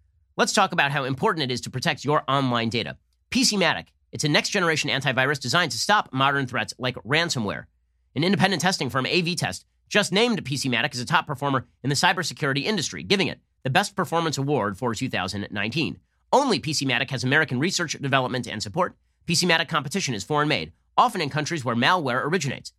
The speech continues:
P C matic blocks annoying and malicious ads for hassle-free web browsing, makes your computers faster and more reliable, even after years of use. P C matic protects Windows computers, including X P, Vista, Windows seven, eight, and ten,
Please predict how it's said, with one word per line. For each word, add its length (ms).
P 100
C 120
matic 220
blocks 260
annoying 400
and 80
malicious 320
ads 240
for 120
hassle-free 480
web 200
browsing, 360
makes 160
your 100
computers 480
faster 340
and 120
more 120
reliable, 460
even 260
after 200
years 260
of 80
use. 320
P 100
C 120
matic 260
protects 320
Windows 340
computers, 400
including 440
X 160
P, 280
Vista, 400
Windows 400
seven, 200
eight, 120
and 80
ten, 280